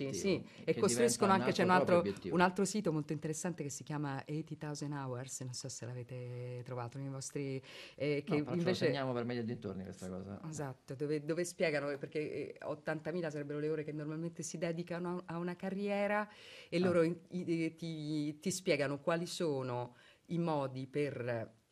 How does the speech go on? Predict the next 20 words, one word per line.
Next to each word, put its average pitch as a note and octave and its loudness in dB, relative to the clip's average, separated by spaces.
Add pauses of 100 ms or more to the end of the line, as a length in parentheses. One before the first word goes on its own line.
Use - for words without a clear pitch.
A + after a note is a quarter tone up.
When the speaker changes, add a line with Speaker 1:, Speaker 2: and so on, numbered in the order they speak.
Speaker 2:
costruire D3+ -4
una C#3+ -6
carriera C3+ -4
che C3 -10
sia C3+ -4
allo C#3 -4
stesso D3+ -6
tempo C3 -6
utile D3 -4
all'umanità C#3 -4
perché C3+ -6 (260)
s-, - -20
centrata C#3+ -4
sui C3 -6
problemi B2+ -8
principali B2+ -10
che A#2+ -12
l'umanità B2+ -8
sta A2 -12
fronteggiando A3 2